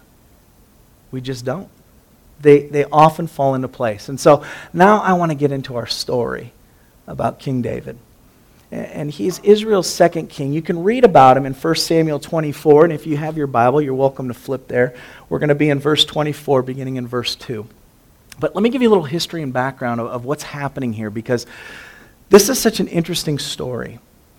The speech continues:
R-, remember, from the very beginning, God's intention has always been to create humanity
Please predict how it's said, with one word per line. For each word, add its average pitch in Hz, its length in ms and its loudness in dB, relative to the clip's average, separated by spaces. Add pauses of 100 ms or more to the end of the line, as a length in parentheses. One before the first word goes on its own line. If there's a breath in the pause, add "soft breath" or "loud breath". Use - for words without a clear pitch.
(380 loud breath)
R-, - 160 -12
remember, 214 340 6
from 190 200 0
the 185 60 4
very 214 220 8
beginning, 185 340 2
God's 156 380 4
intention 143 880 -6
has 127 160 -10
always 165 440 4
been 139 200 -2
to 127 60 -6
create 131 520 -2
humanity 123 840 -6